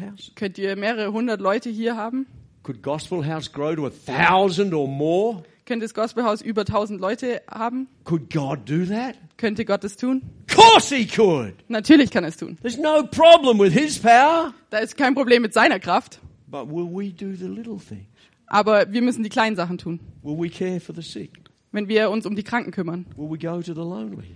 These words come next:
Speaker 2: Wenn wir zu den, äh, Alleinstehenden gehen.
Speaker 1: Will we tell somebody, "You should come to church"?
Speaker 2: Wenn wir jemandem sagen, "Du solltest zur Kirche kommen."
Speaker 1: You should,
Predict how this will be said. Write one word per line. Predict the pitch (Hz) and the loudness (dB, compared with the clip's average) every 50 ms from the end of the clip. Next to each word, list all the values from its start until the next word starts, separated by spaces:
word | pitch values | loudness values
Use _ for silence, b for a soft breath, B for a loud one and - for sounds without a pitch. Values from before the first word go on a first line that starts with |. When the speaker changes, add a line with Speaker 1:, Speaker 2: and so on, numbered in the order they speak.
| - - | -16 -10
Speaker 2:
Wenn | 208 208 202 | -8 -6 -2
wir | 196 202 196 | -2 -2 -2
zu | - 226 | -2 -4
den, | 202 202 208 | -4 -4 -4
äh, | 180 139 - 175 185 180 170 - | -6 -6 -4 -4 -2 -2 -2 -2
Alleinstehenden | 165 202 208 220 226 - - 208 185 180 170 170 | 0 0 0 0 -2 -4 -4 -6 -4 -4 -6 -8
gehen. | 160 160 165 175 165 - | -6 -8 -8 -8 -10 -10
Speaker 1:
Will | 175 170 | -8 -8
we | 175 180 | -8 -8
tell | 180 - 208 214 220 220 | -6 -6 -6 -6 -6 -8
somebody, | - - - 220 220 220 202 196 170 151 139 b b b b - | -8 -8 -8 -6 -6 -6 -4 -4 -4 -6 -6 b b b b -18
"You | 220 254 | -16 -14
should | 254 - - 247 - | -14 -12 -14 -12 -12
come | 156 123 107 | -12 -12 -12
to | - 95 | -14 -16
church"? | - - - 269 262 226 - _ _ - | -16 -16 -14 -14 -16 -16 -20 _ _ -8
Speaker 2:
Wenn | 208 208 202 | -8 -6 -4
wir | 214 | -4
jemandem | 214 214 214 208 190 - 214 | -4 -4 -4 -4 -4 -4 0
sagen, | 214 220 226 247 240 214 | 2 2 2 2 0 0
"Du | 185 220 | -2 -2
solltest | 202 180 185 190 - | -2 -2 -4 -4 -10
zur | - 202 | -12 -6
Kirche | - 247 226 196 196 | -6 -4 -4 -6 -6
kommen." | - 190 160 196 | -8 -8 -8 -8
Speaker 1:
You | 196 | -10
should, | - - - - 190 180 | -12 -14 -14 -14 -14 -14